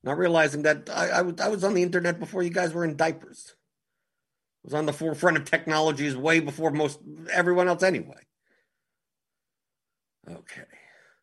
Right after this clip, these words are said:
So is there anything else? Is there anything about D F S you wanna talk about? Or whatever. Kai Roach says, "If we keep doing Bitcoin for twenty years, the whole world would just be, be one big graphics card." I don't know. We'll suck out all the energy in order to keep the blockchain going.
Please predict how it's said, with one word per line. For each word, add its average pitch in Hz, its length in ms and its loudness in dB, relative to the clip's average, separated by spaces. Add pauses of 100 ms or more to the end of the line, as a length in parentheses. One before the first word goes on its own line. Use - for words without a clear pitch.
(120)
So 120 100 -6
is 127 80 -2
there 185 180 8
anything 208 280 4
else? 220 220 4
Is 180 120 2
there 214 100 4
anything 277 260 2
about 233 360 6
D 226 140 6
F 226 120 2
S 254 240 4
you 202 100 2
wanna 151 200 0
talk 123 280 -6
about? 98 440 -12 (960)
Or 110 80 -4
whatever. 135 400 0 (960)
Kai 110 140 2
Roach 110 240 0
says, 101 220 -2
"If 87 80 -10
we 101 100 -8
keep 113 180 -6
doing 107 240 -2
Bitcoin 107 360 -6
for 98 60 -8
twenty 101 280 -4
years, 95 160 -2
the 90 80 -6
whole 92 220 -6
world 92 260 -2
would 90 80 -6
just 90 180 -10
be, 95 120 -10
be 82 180 -10
one 95 220 -4
big 90 180 -8
graphics 92 460 -8
card." - 240 -20 (1700)
I 98 100 -2
don't 117 140 -4
know. 104 140 -4
We'll 107 180 -2
suck 143 260 0
out 143 200 8
all 139 100 6
the 127 140 4
energy 156 320 2
in 98 60 -2
order 104 180 -2
to - 80 -16
keep 120 120 -6
the 101 80 -12
blockchain 98 540 -6
going. - 160 -20